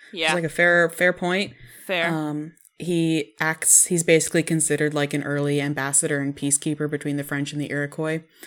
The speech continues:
Speaker 1: Okay.
Speaker 2: Um, but as, like, things, like, as time moves on, he seems like he's getting, like, more and more pro-Christian, like, he's more and more interested in the religion.
Speaker 1: Okay.
Speaker 2: Um, so around this period is, uh, he gets baptized, like, just a couple of months after this.
Speaker 1: Hmm.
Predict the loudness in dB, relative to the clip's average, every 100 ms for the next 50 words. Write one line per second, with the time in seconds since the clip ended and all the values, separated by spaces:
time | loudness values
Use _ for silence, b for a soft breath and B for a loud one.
0 | B -6 -2 -2 -2 -2 -2 -2 0 2
1 | 4 4 4 2 -2 -2 0 2 0 -2
2 | 0 2 2 2 2 2 0 0 -2 -2
3 | 0 0 0 -2 -4 -4 -2 -2 -4 -6
4 | -8 -6 -4 -4 -2 -4 -4 -6 -4 -4
5 | 0 -2 0 -2 -2 -4 -4 -2 -4 -4
6 | -6 -6 -6 -6 -6 -8 -6 -4 -4 -8
7 | B B B -2 -2 -2 -2 -2 -2 -4
8 | -6 -10 B B -2 2 6 6 6 4
9 | 2 2 4 4 2 0 2 4 2 -2
10 | -8 -6 -2 0 4 4 4 2 0 0
11 | -4 -8 -10 -6 -6 -2 -2 -2 -2 -2
12 | 0 -2 -2 -4 -4 0 2 0 b b
13 | -6 -6